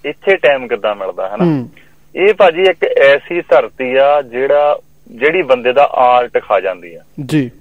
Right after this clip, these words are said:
Speaker 1: ਉਹ ਖਾਂਦੀ ਉਦੋਂ ਆ ਜਦ ਤੁਸੀਂ ਡਾਲਰਾਂ ਦੀ ਦੌੜ ਵਿੱਚ ਦੌੜਦੇ ਆ।
Speaker 2: ਹੂੰ।
Speaker 1: ਤੇ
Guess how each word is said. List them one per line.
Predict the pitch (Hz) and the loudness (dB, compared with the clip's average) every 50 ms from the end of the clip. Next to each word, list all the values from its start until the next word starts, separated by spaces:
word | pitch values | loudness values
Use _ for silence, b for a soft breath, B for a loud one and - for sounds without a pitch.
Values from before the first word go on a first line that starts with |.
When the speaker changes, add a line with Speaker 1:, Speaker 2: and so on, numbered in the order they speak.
| _ _ _ _ _ _ _ _ _ _ b b b b b b b - _ _ | _ _ _ _ _ _ _ _ _ _ b b b b b b b -20 _ _
Speaker 1:
ਉਹ | 160 180 208 208 - | 0 2 2 2 0
ਖਾਂਦੀ | - 151 143 135 139 147 143 170 180 - | -2 0 0 0 0 -2 -6 -6 -6 -6
ਉਦੋਂ | - - 135 123 127 143 151 160 160 | -6 -8 -6 -2 -2 0 0 2 2
ਆ | 165 165 165 160 | 2 2 0 0
ਜਦ | 151 123 135 131 | 0 0 0 0
ਤੁਸੀਂ | 123 - - 123 - 143 135 | 0 -2 -6 -10 -8 -10 -4
ਡਾਲਰਾਂ | 123 120 117 117 107 110 110 113 110 | 0 0 0 2 2 0 0 0 -2
ਦੀ | 107 113 | -2 -4
ਦੌੜ | 113 127 127 123 107 | -2 0 0 0 0
ਵਿੱਚ | 98 98 98 - - | -2 -6 -10 -12 -8
ਦੌੜਦੇ | 101 117 117 113 104 90 87 85 | -4 -2 -2 -2 -2 -6 -12 -18
ਆ। | 87 - - _ | -20 -20 -12 _
Speaker 2:
ਹੂੰ। | 170 170 156 135 120 117 120 - _ _ _ _ _ _ _ _ _ _ _ _ _ _ _ _ _ _ _ _ _ _ - _ _ b b b b b _ _ | -6 -4 -4 -4 -8 -12 -16 -20 _ _ _ _ _ _ _ _ _ _ _ _ _ _ _ _ _ _ _ _ _ _ -20 _ _ b b b b b _ _
Speaker 1:
ਤੇ | - 156 | -4 -4